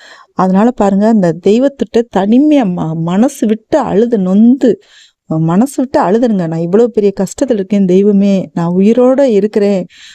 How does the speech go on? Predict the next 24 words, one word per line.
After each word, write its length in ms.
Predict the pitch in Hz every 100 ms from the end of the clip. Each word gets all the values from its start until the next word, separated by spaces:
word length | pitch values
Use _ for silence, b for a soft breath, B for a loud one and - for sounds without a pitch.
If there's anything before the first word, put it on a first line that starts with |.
| B -
நீ 180 | 175
உன்னை 340 | 185 175 185 180
தேடி 340 | - 220 262
வந்திருக்கேன், 680 | 220 180 208 208 185 180 170 - _
நீ 240 | 185 185 196
தான் 180 | 240
எனக்கு 300 | 262 202 190
வழிகாட்டணும்" 680 | 175 190 202 180 175 180 170 -
அப்படின்னு 300 | - 185 220
சொல்லிட்டு 480 | 240 - 180 185 220
மனசு 440 | 185 180 262 - 214
நொந்து 360 | 202 233 294
அழுதுருங்க. 520 | 180 180 220 202 175 - b b b b - -
அ, 40 |
எவ்வளவு 760 | 165 170 233 320 330 277 240 220
நீங்க 320 | 208 202 196
மனசுல 200 | 240 277
இருக்க 260 | 233 202 180
பாரங்கள்லாம் 500 | 180 208 214 220 226
கொட்ட 200 | - 220
முடியுமோ 460 | 220 190 180 190 196
அப்படி 240 | - 170 -
கொட்டி 420 | 196 196 - 269
அழுதுரு, 600 | 185 202 240 233 185